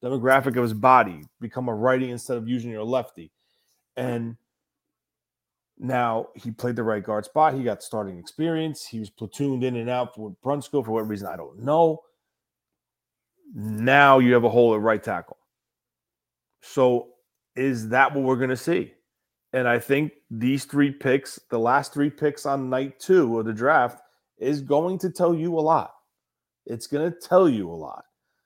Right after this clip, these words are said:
what they feel about that right tackle spot. So, you know, your whole objective is to get better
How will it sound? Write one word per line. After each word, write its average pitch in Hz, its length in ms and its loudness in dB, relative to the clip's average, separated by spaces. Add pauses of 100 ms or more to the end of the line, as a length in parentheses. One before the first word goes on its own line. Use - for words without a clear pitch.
(200)
what 131 260 4
they 127 140 2
feel 117 340 0
about 104 260 -2
that 104 160 -2
right 101 260 -4
tackle 98 340 -8
spot. - 400 -16
So, 156 400 0 (1400)
you 160 100 -4
know, 156 360 0 (280)
your 143 240 2
whole 170 360 4
objective 135 580 0
is 113 80 -4
to 110 80 -4
get 101 460 -4
better 127 480 4